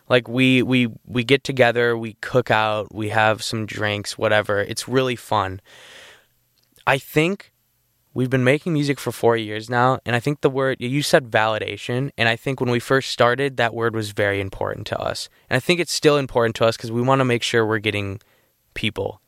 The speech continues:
and, and making this grow. But I think the moment that we start to kind of get rid of that term in our minds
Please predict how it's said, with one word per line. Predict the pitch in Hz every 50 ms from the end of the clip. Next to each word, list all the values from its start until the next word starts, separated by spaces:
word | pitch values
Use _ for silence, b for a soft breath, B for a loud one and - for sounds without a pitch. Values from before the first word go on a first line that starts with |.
| _ -
and, | - 101 101 101 -
and | 95 104 98 101 98
making | 101 104 104 - - 110 107 104 104
this | 101 98 - -
grow. | - - 107 107 104 107 113 139 B B B B B B B B B B B B B B _ _ _
But | - 127 127
I | 127 127
think | _ - 160 160 160 156 - - _ _ _ _ _ _ _ _ _ -
the | 127
moment | 123 123 123 127 135 147 156 151 135
that | 131 120 113
we | 117 117 123 123 123
start | - - - - 120 120 110 - -
to | - -
kind | - - - 110 107 107 110
of | 107 104 113 - _ _ _ _ _ _
get | - 113 113 98
rid | 101 101 107 104 110
of | 110 113
that | 120 120 113 - -
term | - - 120 120 123 123 123
in | 92 117 123
our | 120 123
minds | 123 123 123 127 135 139 143 147 - -